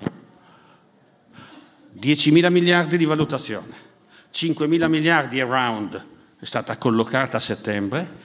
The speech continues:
a dicembre valeva duemilacinquecento, venticinque, duemilacinquecento miliardi. Lo stesso per la Comit e tutto il resto. Telecom doveva essere italiana,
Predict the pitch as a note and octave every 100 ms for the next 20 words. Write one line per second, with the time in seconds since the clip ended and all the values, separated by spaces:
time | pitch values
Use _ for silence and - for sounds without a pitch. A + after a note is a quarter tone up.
0 | - B2+ C#3+ D#3 C#3+ C#3+ E3 C3 A#2+ B2
1 | A#2 A#2+ C3 D3 D3 D3 A#2 A#2 C3 B2
2 | C3+ C3+ C3+ C3+ B2+ A#2+ A2+ B2+ C3 D3
3 | D3 B2 A2 - A2+ A2 F#2 E2 - _
4 | _ _ _ A2 - C#3 D3 A#2 - A#2
5 | A2+ - E3 F3+ F3 D3+ C#3 A#2 G#2 F2
6 | - - _ _ _ - - - - -
7 | _ _ _ - F3+ D3+ A2+ A2 E2+ -
8 | _ _ _ _ _ - A2+ C3+ C3+ C#3
9 | - B2+ A2+ A#2 G#2+ G2 G2 C3+ - -